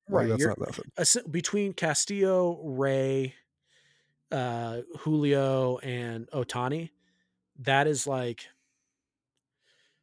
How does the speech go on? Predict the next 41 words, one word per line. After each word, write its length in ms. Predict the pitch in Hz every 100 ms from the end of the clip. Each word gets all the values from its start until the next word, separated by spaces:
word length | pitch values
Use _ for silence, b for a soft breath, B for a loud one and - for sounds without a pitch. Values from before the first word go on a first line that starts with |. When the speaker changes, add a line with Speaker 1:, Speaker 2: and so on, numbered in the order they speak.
| _ -
Speaker 1:
sixty-five, 960 | - - 151 - - 143 - 135 135 135
seventy 440 | - - 131 131
percent 320 | 123 127 135 123
of 60 |
your 80 | 113
total 240 | - 113 101
budget 360 | 95 - - _ _ _ -
that 140 | 156
they've 140 | 165 156
run 140 | 170
in 60 | 139
the 60 |
past. 360 | 120 135 107 104
Now, 80 | 127
they 80 | 135
could 100 | 131
expand 280 | 120 139 120
their 80 | 104
budget, 400 | 117 117 92 - _ b b b b b _ -
but 340 | 143 123 117 _ -
based 200 | 147 139
on 60 | 139
what 120 | 131
they've 220 | 123 110
spent 300 | - - 131
in 80 | 120
the 80 | 107
past, 420 | 139 131 107 -
like, 260 | 110 101 - _ _ _ _ _ -
you're 100 | 143
talking 320 | 165 151 147
about 320 | 127 117 117 _ _ _
pretty 160 | - 143
much 160 | 131
all 240 | - 120 120
of 80 | 113
it 80 |
going 200 | 113 117
to 60 | 110
four 200 | - 107
players. 460 | - 117 92 -